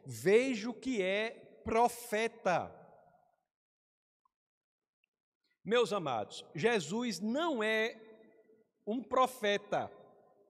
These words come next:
Jesus é o cumprimento das profecias.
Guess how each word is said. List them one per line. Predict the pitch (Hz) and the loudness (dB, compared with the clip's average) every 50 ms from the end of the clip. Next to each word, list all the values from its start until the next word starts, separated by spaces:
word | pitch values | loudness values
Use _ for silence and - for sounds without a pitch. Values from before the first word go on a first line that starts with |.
| _ _ _ _ _ _ _ _ _ _ _ _ _ _ _ - | _ _ _ _ _ _ _ _ _ _ _ _ _ _ _ -4
Jesus | - 196 240 226 185 175 262 269 202 | 0 2 2 2 0 -2 -4 -2 0
é | 269 254 | 2 2
o | 247 233 | 2 0
cumprimento | - - - - 311 359 370 349 359 - 339 339 320 240 208 214 226 254 269 269 - 247 | -2 -8 -4 2 4 4 4 4 2 -2 -2 -2 -2 -2 -2 -2 -2 -2 -4 -4 -6 -4
das | 233 254 254 233 - | 0 0 0 0 0
profecias. | - 262 262 240 - - 285 269 - - - 240 233 240 247 226 170 131 - - - - - - - - - | -2 -2 -2 -2 -2 -2 -4 -4 -4 -4 -4 -4 -6 -4 -4 -6 -6 -6 -8 -12 -12 -12 -14 -16 -18 -20 -20